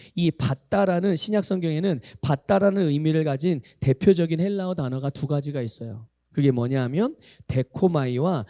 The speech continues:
람바노라는 두 단어예요. 그런데 데코마이라는 단어는 그냥, 그냥 있-, 있는데 수동적으로 받는 거예요. 뭐 주시면 받고, 뭐 안 주시면 아마 안 받고. 이, 이런 게 이제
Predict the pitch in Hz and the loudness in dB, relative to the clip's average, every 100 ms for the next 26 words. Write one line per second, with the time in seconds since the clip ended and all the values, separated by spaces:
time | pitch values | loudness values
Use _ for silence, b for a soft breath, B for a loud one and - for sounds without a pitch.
0 | b - 117 120 143 147 143 160 160 135 | b -8 -6 -4 -2 -2 -2 -2 -2 -2
1 | 127 131 - 123 123 113 113 110 107 113 | -4 -8 -6 -6 -6 -6 -8 -10 -12 -16
2 | _ _ - 143 139 127 208 285 B B | _ _ 2 2 2 -2 -2 -6 B B
3 | - 135 - 202 196 190 190 170 170 170 | -4 -4 0 0 0 -2 -2 -4 -4 -4
4 | 135 117 139 220 127 b b - 165 165 | -6 -6 -4 -2 -4 b b -6 -2 -2
5 | - - 170 143 156 - 190 202 170 208 | -4 -6 -2 -2 -4 -6 -4 -2 -2 -2
6 | 123 b - - - 311 302 277 240 220 | -2 b -10 -8 2 2 2 0 2 2
7 | 220 135 139 156 131 151 - 190 - 226 | 2 0 -4 -6 -2 0 0 0 2 2
8 | 220 170 123 - 247 302 - - 139 139 | 2 0 -2 2 0 0 -8 -12 -8 -4
9 | 185 196 220 196 - 156 170 123 147 - | -2 0 -2 -4 -4 -6 -4 -2 -4 -4
10 | 120 101 _ _ _ - 165 170 240 247 | -8 -12 _ _ _ -2 0 2 2 0
11 | 226 208 269 - b b 135 135 120 | 0 0 0 -4 b b 0 0 0